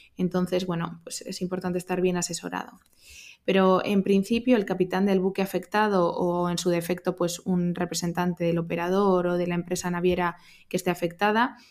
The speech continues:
eh, tiene que presentar una solicitud de refugio ante la Dirección General de la Marina Mercante, en la que tendrá que exponer las razones por las que necesita asistencia y, bueno, facilitar toda la información que tenga en su poder sobre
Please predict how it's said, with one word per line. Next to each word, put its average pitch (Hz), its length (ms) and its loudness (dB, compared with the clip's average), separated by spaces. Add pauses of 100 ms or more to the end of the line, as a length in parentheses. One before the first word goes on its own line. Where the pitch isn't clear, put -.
(180)
eh, 180 600 4
tiene 180 200 0
que 185 80 -2
presentar 180 380 -2
una 170 180 2
solicitud 175 520 0
de 175 100 0
refugio 175 440 0
ante 170 340 0
la 170 100 0
Dirección 170 420 -4
General 175 400 -6
de 180 60 -4
la 180 100 -2
Marina 180 320 -2
Mercante, 233 800 -2 (480)
en 202 160 2
la 180 180 2
que 175 480 0
tendrá 175 260 -2
que 185 80 -10
exponer 196 360 -2
las 170 140 -2
razones 175 360 -4
por 175 180 -10
las 175 200 -4
que 175 400 -2
necesita 175 440 -8
asistencia 233 800 -2 (460)
y, 214 160 4
bueno, 175 260 2
facilitar 175 560 -2
toda 190 160 2
la 180 60 2
información 180 560 0
que 180 120 0
tenga 180 200 0
en 180 80 2
su 175 140 -2
poder 175 280 0
sobre 175 480 0